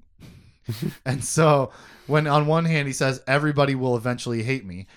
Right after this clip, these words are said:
Speaker 2: and on the other hand he says, "I can have my wife and daughter and take the Academy hostage," he's
Speaker 1: Yeah.
Speaker 2: clearly disconnected there.
Speaker 1: Yeah.
Speaker 2: And which is the way he has been the whole time, which is just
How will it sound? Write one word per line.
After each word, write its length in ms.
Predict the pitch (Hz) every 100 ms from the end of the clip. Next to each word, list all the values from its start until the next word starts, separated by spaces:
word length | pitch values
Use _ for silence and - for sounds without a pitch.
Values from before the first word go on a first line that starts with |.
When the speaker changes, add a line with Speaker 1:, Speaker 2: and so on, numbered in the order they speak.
| -
Speaker 2:
and 120 | 123
on 100 | 123 123
the 100 | 131
other 180 | 147
hand 200 | 135 123
he 80 | 117
says, 200 | 110 110
"I 120 | 110
can 160 | 113 117
have 200 | 113 117
my 120 | 120
wife 260 | 107 113 110
and 100 | 98
daughter 460 | 107 110 90 92 - _ _ _ _ _ _ _ _ _ _ -
and 160 | 110
take 240 | - 127 -
the 80 | 117
Academy 400 | - 120 110 101
hostage," 680 | 107 113 - 80 85 - _ _ _ - _ _ _ _ _ -
he's 260 | 107 -
Speaker 1:
Yeah. 100 | 101 95
Speaker 2:
clearly 680 | 117 135 170 143 113 110 107
disconnected 840 | 101 135 123 - 117 113 - 87
there. 240 | 80 76 - - - - -
Speaker 1:
Yeah. 400 | 123 127 101 85 - -
Speaker 2:
And 220 | 135 113
which 220 | 156 156
is 180 | 156 143
the 100 | 143
way 160 | 139 147
he 140 | 156
has 220 | 147 147 139
been 320 | 143 135 131 - - - -
the 100 | 131
whole 200 | 147 120
time, 520 | - 202 143 139 147
which 280 | 135 147 143
is 180 | 135 117
just 480 | - 165 151 -